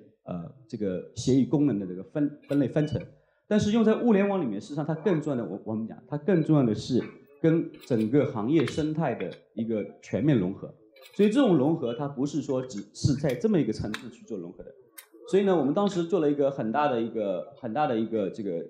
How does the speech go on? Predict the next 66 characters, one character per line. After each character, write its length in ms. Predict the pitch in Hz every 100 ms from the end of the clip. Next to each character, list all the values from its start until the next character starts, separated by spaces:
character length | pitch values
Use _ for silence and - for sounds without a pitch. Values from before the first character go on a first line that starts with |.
| -
创-， 340 | 180 143 - -
一 100 | 123
个， 180 | 117 107
一 60 |
个， 100 | 113 113 107
一 80 | 110
个， 240 | 107 101 - - _ _ -
呃， 300 | 98 95 95 - -
重-， 260 | 156 170
重 220 | - 160 185
新 160 | 208
的 80 | 180
一 60 | 120
个 80 |
思 180 | 117 -
考 180 | 160 82
和 120 | 117
设 200 | - 147
计。 300 | - 107 - _ -
也 100 | 135
就 120 | 185
是 60 | 180
说， 140 | 170
突 200 | 170 233
破 160 | 233 208
了， 320 | 123 - - _ -
就， 140 | 127 - - _ - -
呃， 280 | 139 127 120
应 100 | 190
该 60 | 202
是 100 | 180
突 220 | - 233
破 180 | 247 233
了 80 |
或 120 | 160 180
改 260 | - -
变 180 | - 196
了 80 | 127
原 120 | 131
来 100 | 135
用 220 | 143 151
分 240 | - 247 254
层 120 | 143
的 80 | 120
方 200 | 135 139
法 140 | 98
去 160 | - 113
架 280 | 165 117 -
构 240 | 123 - - _
我 80 | 98
们 80 | 101
的 80 | 104
这 100 | 117
个 160 | 101 -
物 120 | 143
联 160 | 120
网 160 | 113 85
这 80 | 98
个 60 |
体 160 | 101 80
系， 140 | 107 -
而 80 | 120
是 140 | 139
用 140 | 139 -
域 140 | 202 160
的 160 | 98